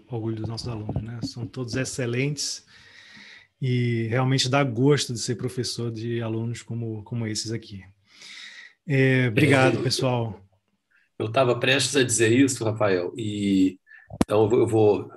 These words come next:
Speaker 2: eu vou dizer de novo, né? Ah, o que que a gente precisa pra fazer um bom curso, né? A gente precisa de um bom currículo, é, eu acho que a fea tem, é,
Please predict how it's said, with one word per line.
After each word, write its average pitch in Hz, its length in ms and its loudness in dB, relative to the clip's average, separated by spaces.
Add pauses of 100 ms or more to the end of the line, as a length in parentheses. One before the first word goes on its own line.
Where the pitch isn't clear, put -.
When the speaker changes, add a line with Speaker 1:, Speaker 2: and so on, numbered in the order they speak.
(120)
Speaker 2:
eu 160 140 -10
vou 117 140 6
dizer 113 340 4
de 113 100 2
novo, 98 380 0
né? 113 320 -4 (360)
Ah, 107 540 -2 (220)
o - 580 -20
que 180 120 6
que 180 60 4
a 180 40 4
gente 170 180 4
precisa 139 540 2
pra 120 220 2
fazer 120 200 0
um 117 140 2
bom 117 220 4
curso, - 440 -8
né? 123 120 0
A 131 120 0
gente 139 260 -2
precisa 113 520 2
de 110 80 0
um 143 80 2
bom 110 180 2
currículo, 156 720 0
é, 107 280 0
eu 101 100 2
acho 92 220 -2
que 107 80 -4
a 104 40 -4
fea 95 380 -2
tem, 131 360 2 (360)
é, 98 420 2